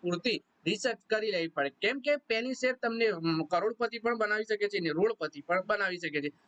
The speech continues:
જો કોઈ પેની શેરમાં સારા ટાઈમે સારું રોકાણ કર્યું ને સારો ચાલી ગયો, તો તમને સારું એવું રિટર્ન પણ આપી શકે છે. તો મિત્રો, આ વીડિયોમાં બસ આટલું જ. હવે મળીએ આવનારા વીડિયોમાં. ત્યાં સુધી વીડિયોમાં લાઈક કરો, કોમેન્ટ કરો અને વીડિયો પોતાના મિત્રો સાથે Facebook, Instagram, WhatsApp બધી જગ્યાએ શેર કરો.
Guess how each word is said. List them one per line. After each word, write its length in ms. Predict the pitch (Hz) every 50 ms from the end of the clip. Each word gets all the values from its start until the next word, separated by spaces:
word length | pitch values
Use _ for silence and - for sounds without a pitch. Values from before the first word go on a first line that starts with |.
| _ _ _ -
જો 100 | 240 285
કોઈ 160 | - 302 302
પેની 320 | 269 277 262 254 262 277
શેરમાં 340 | 247 - 262 254 254 254 254
સારા 420 | 226 - 196 185 180 190 214 226 233
ટાઈમે 420 | - _ - 220 214 220 233 226
સારું 320 | 214 - 175 165 175 196
રોકાણ 280 | 202 190 180 185 190 190
કર્યું 300 | 180 165 170 170 185 185
ને 80 | 170 165
સારો 340 | 165 - 165 165 175 220
ચાલી 320 | 226 - 180 160 170 214 226
ગયો, 140 | 196 175 165
તો 200 | - _ - 220
તમને 120 | 254 269
સારું 340 | 247 - 226 220 226 247 233
એવું 180 | 208 202 208
રિટર્ન 300 | 202 220 - 165 156 160
પણ 180 | 165 - 180 180 -
આપી 260 | 208 226 220 220 214
શકે 240 | 185 175 156 151 147
છે. 100 | 139 139 - _ _ _ _ _ _ _ _
તો 80 | - 269
મિત્રો, 180 | 302 285 311
આ 180 | 262 214 233 254
વીડિયોમાં 360 | 269 277 262 277 269 269 262
બસ 180 | 254 247 - -
આટલું 300 | 196 180 - 175 165 147
જ. 40 |
હવે 300 | 147 135 - 151 165 190
મળીએ 200 | 220 220 214 202
આવનારા 320 | 185 156 151 156 196 214 226
વીડિયોમાં. 360 | 214 214 208 208 202 208 202
ત્યાં 180 | - 202 190 190
સુધી 200 | - 247 262 277
વીડિયોમાં 340 | 269 269 269 269 262 262
લાઈક 160 | 262 262 254 -
કરો, 180 | - 254 262 254
કોમેન્ટ 340 | - - 254 254 262 247 -
કરો 140 | - 175 156 - _ _ _ _ _
અને 160 | - 151 147 143
વીડિયો 360 | 139 147 147 170 226 269 285
પોતાના 280 | 254 277 262 269 269
મિત્રો 260 | 262 262 - 247 247 247
સાથે 200 | 240 233 226 247
Facebook, 460 | 233 196 180 175 - - 208 214 202 190 190
Instagram, 340 | 190 190 190 170 170 170 180
WhatsApp 300 | 185 190 175 - 147 147
બધી 200 | 170 247 247 269
જગ્યાએ 240 | 240 202 196 208 214
શેર 240 | 208 - 202 185 156
કરો. 220 | - 147 139 -